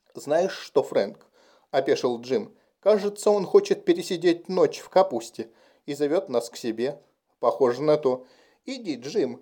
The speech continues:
иди, Фрэнк", настаивал Виллис. "Скорей". "Может, он и знает, что делает", сказал Фрэнк.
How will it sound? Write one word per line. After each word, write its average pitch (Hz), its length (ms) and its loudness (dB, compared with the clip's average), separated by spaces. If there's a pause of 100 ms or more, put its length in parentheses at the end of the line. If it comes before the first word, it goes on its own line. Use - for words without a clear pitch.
(140)
иди, 233 300 -2
Фрэнк", 147 680 0
настаивал 143 580 4
Виллис. 135 400 -6
"Скорей". 220 640 0 (560)
"Может, 185 340 -2
он 113 120 0
и 113 40 2
знает, 147 400 4
что - 200 -2
делает", 156 460 -2
сказал 135 340 2
Фрэнк. 131 440 -4